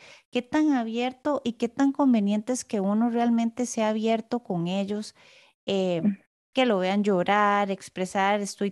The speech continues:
Speaker 2: Ujú.
Speaker 1: triste", que es mucho para ellos o es mejor decirles realmente y ser transparente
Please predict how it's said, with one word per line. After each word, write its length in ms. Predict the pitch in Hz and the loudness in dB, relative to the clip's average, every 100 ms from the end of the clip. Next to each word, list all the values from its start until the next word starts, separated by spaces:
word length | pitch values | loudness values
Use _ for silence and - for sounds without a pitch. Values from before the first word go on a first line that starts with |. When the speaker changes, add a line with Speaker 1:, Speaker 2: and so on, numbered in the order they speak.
| - | 2
Speaker 2:
Ujú. 520 | 214 214 233 208 190 | 2 2 -4 -4 -4
Speaker 1:
triste", 120 | 220 - - - _ | -6 -10 -20 -20 _
que 180 | 262 - | -4 -2
es 220 | - 226 233 | 0 0 2
mucho 440 | 247 302 - 311 | 2 2 -2 -2
para 300 | 277 240 190 | 0 0 0
ellos 560 | 196 254 285 285 285 - | 0 0 0 -2 -4 -2
o 120 | 220 | -2
es 100 | 214 | 2
mejor 520 | 226 254 - 247 247 - _ _ | 2 2 2 -2 -2 -6 _ _
decirles 720 | 196 180 202 - 220 226 240 | -8 -4 -4 -2 -2 0 -2
realmente 640 | 220 220 220 226 226 - 233 | 0 -2 0 -2 -4 -4 -4
y 60 | |
ser 200 | 220 214 202 | -4 -6 -6
transparente 960 | 220 226 - 180 180 226 247 - 277 | -4 -4 -4 -6 -2 -2 -4 -6 -8